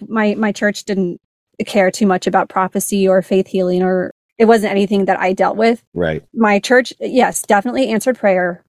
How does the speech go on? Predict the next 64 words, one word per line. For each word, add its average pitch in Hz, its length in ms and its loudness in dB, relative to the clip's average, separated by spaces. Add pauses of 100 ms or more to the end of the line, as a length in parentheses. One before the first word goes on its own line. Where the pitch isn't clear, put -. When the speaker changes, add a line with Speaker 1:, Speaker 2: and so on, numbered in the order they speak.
(100)
Speaker 1:
I 233 120 -2
think 247 160 0
I've 240 140 0
told 214 220 -4
the 196 60 -2
story 180 520 -4
before 190 260 0
about 175 280 -2
my 190 120 0
purse 185 300 0
that 202 140 0
I 202 60 4
got 202 200 -2
back 196 240 -2
from 202 160 -6
the 196 80 -2
hotel 190 600 0
Speaker 2:
Mm. 127 300 0 (140)
Speaker 1:
after - 180 0
I 196 40 4
prayed. 202 440 0 (280)
But, 196 240 2
I 220 80 0
mean, 208 160 2
I 185 80 2
called 208 320 0
the 214 60 2
hotel 196 420 0
and 196 100 2
I 196 40 2
was 208 180 0
like, 196 180 2
"My 196 140 0
purse 294 320 0
is 214 160 -2
in 196 140 2
room 226 280 4
X. 285 400 0
It's - 160 -8
in 202 160 2
the 233 60 4
Speaker 2:
<laughs> 220 80 -2
Speaker 1:
drawer. 247 320 4
Can 226 140 2
you 220 60 4
send 247 200 2
it - 80 -4
to 320 140 6
me?" 330 180 6
And 269 80 2
they're 220 100 -2
like, 240 160 2
Speaker 2:
Right. 262 240 2
Speaker 1:
"Okay." 392 500 2
Speaker 2:
<laughs> - 540 -12
Speaker 1:
So - 160 2
I 226 280 0 (200)
<laughs> - 180 -4
would 262 220 0
have 302 80 2
gotten - 300 -4
it 233 100 -6
back - 220 -8
anyway. 247 520 -6